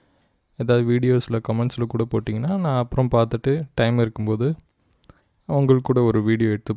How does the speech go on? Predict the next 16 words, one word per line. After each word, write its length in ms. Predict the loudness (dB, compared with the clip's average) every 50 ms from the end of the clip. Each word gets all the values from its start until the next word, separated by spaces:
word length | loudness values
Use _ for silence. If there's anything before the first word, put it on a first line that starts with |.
| -2 -4
போடுறேன். 320 | -4 -2 -4 -6 -10 -12 -14 -20 -20 -20 _ -12 _ -4
புரியுதுங்களா? 520 | -2 -2 -2 -2 -4 -6 -4 -4 -4 -4 -4 -6 _ _ _ _ _ _ _ _ _ _
சரி. 320 | -6 -2 -2 -2 -2 -4 -10 -16 _ _ _ _ _ _ _ _ _ _ _ _ _ _ _ _ _ _ _ _ _ _ _ _ _ _
அதாவது, 400 | -2 0 2 2 4 4 2 2
இந்த 180 | 2 2 4 4 4 4 4 2 0 0 -2 -4 -6 -8 -10 -14 -14 -18 _
கால 300 | 0 2 4 4 4 2 0 0
சர்ப்பம் 840 | -2 -4 -4 0 2 4 4 4 4 2 2 0 0 -2 -2 -4 -6 -6 0
யோகம்னா 760 | 2 4 6 6 4 4 2 0 0 2 2 0 0 0
என்ன, 420 | 0 -2 -2 -2 -2 -2 -2 -4 -8 -12 -16 -20 _ _ _ _ _ _ _ _ _ _ _ _ _ _ _ _ _ _ _ _ _ 0
தோஷம்னா 760 | 4 4 4 4 2 0 -2 -2 -2 -2 -2 -2 -2 -2 -2 -2
என்ன 540 | -2 -2 -2 -2 -2 -2 -2 -4 -6 -10 -10 _
அப்படின்னு 340 | -2 -2 0 2 2 0 2 0
பார்த்தீங்கன்னா, 680 | 0 -2 0 -2 -2 -2 0 0 -2 -2 -2 -4 -4 -6 -8 _ _ _ _ _ _ _ -6 -2
ரெண்டுமே 420 | 0 0 4 4 4 4 4 2
ஒண்ணு 280 | 2 2 0 0 0 0
தான். 160 | 0 -2